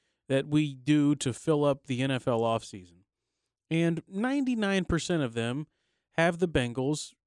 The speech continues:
from the twenty-six to thirty-two range of bad teams. There have already been mock drafts for the twenty twenty-two draft,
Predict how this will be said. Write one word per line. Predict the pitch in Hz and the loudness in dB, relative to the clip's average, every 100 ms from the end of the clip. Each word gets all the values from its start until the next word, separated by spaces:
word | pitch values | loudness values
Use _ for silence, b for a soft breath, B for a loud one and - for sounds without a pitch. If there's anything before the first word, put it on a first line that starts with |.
| _ | _
from | - 156 151 | -4 0 2
the | 143 | 0
twenty-six | 139 - 190 196 175 - 151 - - | -2 -2 0 0 -2 0 0 -2 -4
to | 156 | -2
thirty-two | 139 165 156 151 - 160 143 | 0 2 2 0 0 -2 0
range | 117 107 113 120 - | 0 0 -4 -8 -4
of | 135 131 120 | 0 0 0
bad | - 117 113 107 | 0 2 0 -2
teams. | 131 120 85 _ - _ _ _ _ _ _ _ _ _ _ _ _ _ _ | -4 -4 -6 _ -20 _ _ _ _ _ _ _ _ _ _ _ _ _ _
There | 180 | 2
have | 170 | 2
already | 165 202 202 180 | 2 4 4 4
been | 147 170 156 139 | 4 2 2 2
mock | 147 147 | 0 0
drafts | - 131 120 117 | 0 0 0 -2
for | 135 | -6
the | 123 | -8
twenty | - 151 143 | -2 0 0
twenty-two | 123 147 131 117 147 139 | -2 -2 -2 -2 -2 -2
draft, | 120 135 139 104 113 _ | 0 0 2 0 -6 _